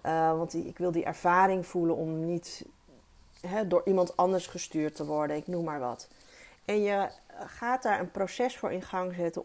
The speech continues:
om dat voor elkaar te krijgen. En uiteindelijk krijg je dat voor elkaar. Dan is dat, dat, dat ultieme gevoel van dat je wat bereikt hebt door hard werken en door actie te ondernemen, is zo rewarding,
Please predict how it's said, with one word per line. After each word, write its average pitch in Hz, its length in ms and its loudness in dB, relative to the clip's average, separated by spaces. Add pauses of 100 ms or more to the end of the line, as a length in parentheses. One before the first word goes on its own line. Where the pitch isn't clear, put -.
om 220 240 2
dat 180 180 -2
voor 180 180 -2
elkaar 196 380 -2
te 185 100 -10
krijgen. 151 460 -6
En 151 180 -8
uiteindelijk 190 1080 2
krijg 202 380 -2
je 170 80 -4
dat 160 180 -8
voor - 160 -8
elkaar. 208 680 -8 (580)
Dan 185 160 -2
is 240 240 -2
dat, 196 160 0 (100)
dat, 170 360 -2 (200)
dat 180 340 -6
ultieme 240 460 0
gevoel 202 720 2
van 165 460 4 (420)
dat 175 200 -4
je 185 60 -4
wat 170 200 -4
bereikt 190 520 8
hebt 151 240 0
door 139 140 -2
hard 156 260 -2
werken 160 480 4
en 156 140 -2
door 156 360 2 (360)
actie 214 340 -2
te - 120 -6
ondernemen, 160 720 -2
is - 320 -4 (420)
zo 208 400 6
rewarding, 190 880 4